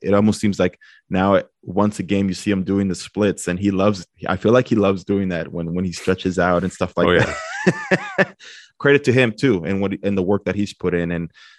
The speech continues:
Speaker 1: and I know Luis Rivera is always working with those guys and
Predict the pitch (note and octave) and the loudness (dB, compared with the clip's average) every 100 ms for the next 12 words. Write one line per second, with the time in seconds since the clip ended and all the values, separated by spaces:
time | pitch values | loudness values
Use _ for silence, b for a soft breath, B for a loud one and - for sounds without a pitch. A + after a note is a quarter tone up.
0 | _ F#2 F#2 E2+ - G2 F#2+ F#2 F2+ b | _ -4 -2 -2 -2 2 4 4 0 b
1 | b b - F#2 F#2+ F#2 F2+ F2+ F#2+ F#2+ | b b -4 2 4 2 2 2 2 2
2 | F2 F2+ F2+ - F2+ F2 F2+ E2+ F2 F2 | 0 -2 -2 -4 -6 -4 -6 -2 0 -2
3 | - F2 E2+ E2 E2 | 0 0 2 0 -4